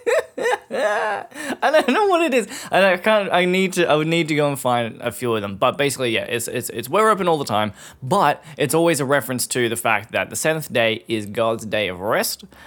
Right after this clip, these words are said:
and Lord, and, and Lord knows he rested, but we don't. We got tea towels to clean. We got soggy tea towels, greasy tea towels.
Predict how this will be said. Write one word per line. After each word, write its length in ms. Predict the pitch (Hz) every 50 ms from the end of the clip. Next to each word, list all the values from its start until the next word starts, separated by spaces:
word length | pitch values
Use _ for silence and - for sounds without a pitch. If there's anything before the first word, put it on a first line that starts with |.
| - -
and 240 | - 107 107 104 104
Lord, 540 | 113 123 147 156 165 175 170 165 147 - - - _ _ _ _ - - - 50 -
and, 380 | - - 131 131 123 135 147 -
and 140 | - 147 151
Lord 200 | 165 196 202 185
knows 220 | 175 180 170 165 -
he 160 | 190 196 180
rested, 520 | 160 160 180 185 - - - 123 - - - _ _ _ _ _ -
but 80 | 135
we 160 | 143 180 196
don't. 360 | 160 123 107 104 113 - - - _ _ _ -
We 120 | 135 156
got 140 | 165 143 -
tea 160 | - 175 165
towels 220 | 147 - 123 107 -
to 80 | - -
clean. 340 | - - 107 95 - - - _ _ _ _ _ -
We 80 | 143
got 180 | 143 135 - -
soggy 440 | - - - - 156 156 156 160 151
tea 220 | - 165 147 143
towels, 380 | - 139 101 92 82 - - -
greasy 480 | - 127 139 156 175 175 - 147 123
tea 220 | 107 - 123 107 -
towels. 440 | - 117 - - - - - -